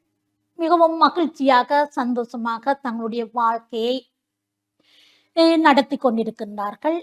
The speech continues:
தங்களுடைய வரவுக்கேற்ற செலவு செய்து அவர்களுடைய குடும்பம் ஆக, ஆக, ஆக ஓக ஒன்று இல்லாட்டிலும் கூட, அஹ், ஒரு நடுத்தரமான நிலையிலே போய் கொண்டிருக்கின்றது. இவருக்கு ஒரே ஒரு மகன் அருண். அருண் மிகவும் கெட்டிக்காரன்.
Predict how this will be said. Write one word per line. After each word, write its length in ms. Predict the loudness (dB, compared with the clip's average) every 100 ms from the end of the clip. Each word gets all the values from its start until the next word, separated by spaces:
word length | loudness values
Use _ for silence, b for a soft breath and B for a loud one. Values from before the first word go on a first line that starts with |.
| -6
தங்களுடைய 420 | -4 -2 0 0
வரவுக்கேற்ற 880 | 8 8 8 4 0 _ -4 -2 -2
செலவு 440 | -6 0 4 4 2
செய்து 520 | 0 0 2 -2 0
அவர்களுடைய 840 | 0 2 0 0 0 2 4 2 -4 _
குடும்பம் 640 | 0 0 2 2 0 -4 _ _ _ _ _
ஆக, 460 | 0 4 4 4 2
ஆக, 680 | 4 4 4 6 6 6 2 -20 _ _ _
ஆக 440 | 4 4 6 8
ஓக 300 | 8 8 6
ஒன்று 260 | 4 4 0
இல்லாட்டிலும் 680 | 2 4 4 2 -6 -6 -4
கூட, 360 | -2 0 -2 B B B
அஹ், 200 | 8 10
ஒரு 200 | 10 8
நடுத்தரமான 840 | 6 6 4 2 2 4 2 0 0
நிலையிலே 600 | -2 -2 -2 -2 -2 -2
போய் 260 | -2 -6 -6
கொண்டிருக்கின்றது. 840 | -10 -12 -14 -16 -10 -8 -6 -8
இவருக்கு 380 | -4 -4 -4 -2
ஒரே 220 | -2 -2
ஒரு 140 | -4 -4
மகன் 440 | -10 -10 -8 -8 -10 _ _
அருண். 380 | -6 -4 -4 -6 _ _ B B B 0
அருண் 300 | 2 2 2
மிகவும் 360 | 0 2 0
கெட்டிக்காரன். 720 | 0 -2 -4 -6 -4 -4 -6